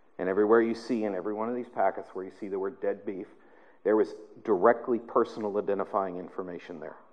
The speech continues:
From a light bulb.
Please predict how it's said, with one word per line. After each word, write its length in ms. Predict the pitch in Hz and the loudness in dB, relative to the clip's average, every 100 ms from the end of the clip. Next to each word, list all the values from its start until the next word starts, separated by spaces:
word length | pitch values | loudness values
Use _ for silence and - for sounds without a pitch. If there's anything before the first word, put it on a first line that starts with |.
| - - - - - - - - - - - - - _ _ _ - - _ _ - - - | -20 -20 -20 -20 -20 -20 -20 -20 -20 -20 -20 -20 -20 _ _ _ -20 -20 _ _ -20 -20 -8
From 160 | 98 87 | -4 -2
a 40 | |
light 340 | 87 104 - | 0 -2 -2
bulb. 260 | 52 - | -10 -10